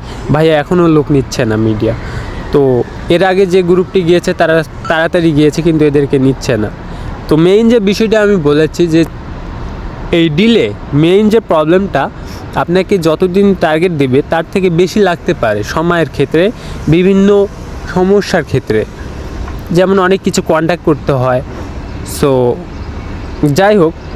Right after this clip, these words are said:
দেখা যাচ্ছে মিডিয়া রেসপন্স করতেছে না, আমি এখান থেকে কিন্তু হেল্প করতে পারবো। আমার পুরো by রোডে পরিচিত অনেক লোক আছে, অনেক ব্যক্তি আছে।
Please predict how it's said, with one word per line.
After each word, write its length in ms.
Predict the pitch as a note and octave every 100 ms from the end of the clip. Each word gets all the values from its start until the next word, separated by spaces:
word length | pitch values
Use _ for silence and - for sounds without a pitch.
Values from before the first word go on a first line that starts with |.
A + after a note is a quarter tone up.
| -
দেখা 220 | D3 G3 A3+
যাচ্ছে 200 | G#3+ A3
মিডিয়া 380 | G3+ F3+ G#3
রেসপন্স 420 | F#3 F#3 - G3+ -
করতেছে 460 | F#3+ - F#3 E3+
না, 160 | F#3 D3+
আমি 160 | E3+
এখান 200 | F3 F3+
থেকে 140 | E3+ E3
কিন্তু 240 | E3 C#3+
হেল্প 180 | C#3 B2
করতে 260 | - A2+ A#2+
পারবো। 340 | A2 G#2 G#2 - - - - -
আমার 240 | - D#3+ E3+ - -
পুরো 240 | A3 B3
by 280 | A#3 G3 F#3+
রোডে 240 | F#3+ D#3+ C#3+
পরিচিত 520 | F3 F#3 F#3 F#3 G3
অনেক 480 | - G3 G#3+ G3 E3+
লোক 200 | D3 C#3+
আছে, 240 | C3+ E3
অনেক 420 | E3 F#3 F#3+ D3
ব্যক্তি 300 | C3+ - B2+
আছে। 300 | G#2+ G#2 C#3+